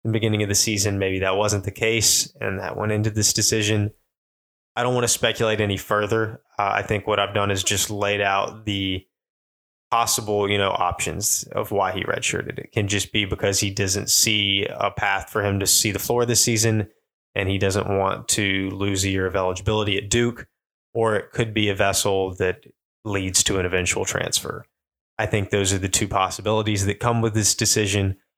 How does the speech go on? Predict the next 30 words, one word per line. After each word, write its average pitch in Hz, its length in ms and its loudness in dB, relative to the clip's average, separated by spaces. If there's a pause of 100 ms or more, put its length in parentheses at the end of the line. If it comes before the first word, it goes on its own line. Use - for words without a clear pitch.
(200)
I'm 101 160 0
not 95 200 2
gonna, 95 440 2
you 98 80 0
know, 92 380 0
say 95 640 0
that 95 220 -2
one 98 240 2
of 95 140 0
them 95 300 0
is 95 340 -2
the 101 100 -2
definitive 95 920 -2 (460)
truth. - 500 0 (640)
Obviously, 98 920 0 (560)
we 101 140 -2
don't 98 220 0
know 98 240 2
that. 101 480 0
Jaden 95 240 -4
Schutt 92 300 -2
hasn't 98 320 0
said 98 300 2
that, 95 360 -2 (640)
and 90 240 -2
he's 90 220 -2
the 95 80 2
one 90 200 0
that 82 120 -4
knows. - 560 0